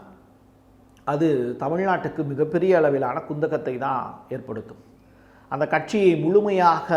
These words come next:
விழுங்குவதற்கான வேலையை தான் பி ஜே பி செய்வாங்க. அதன் மூலியமா அந்த மாநிலத்தின் மீது ஆதிக்கத்தை செலுத்துவதற்கு பி ஜே பி முயற்சி செய்வாங்க. ஒரு கூடாரம் இருக்கு அப்படின்னா, ஒட்டகம் புந்த கதை தான்.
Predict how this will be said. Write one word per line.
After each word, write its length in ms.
விழுங்குவதற்கான 840
வேலையை 340
தான் 220
பி 120
ஜே 140
பி 120
செய்வாங்க. 460
அதன் 360
மூலியமா 380
அந்த 220
மாநிலத்தின் 640
மீது 400
ஆதிக்கத்தை 540
செலுத்துவதற்கு 640
பி 160
ஜே 160
பி 120
முயற்சி 380
செய்வாங்க. 400
ஒரு 200
கூடாரம் 500
இருக்கு 420
அப்படின்னா, 320
ஒட்டகம் 460
புந்த 260
கதை 300
தான். 200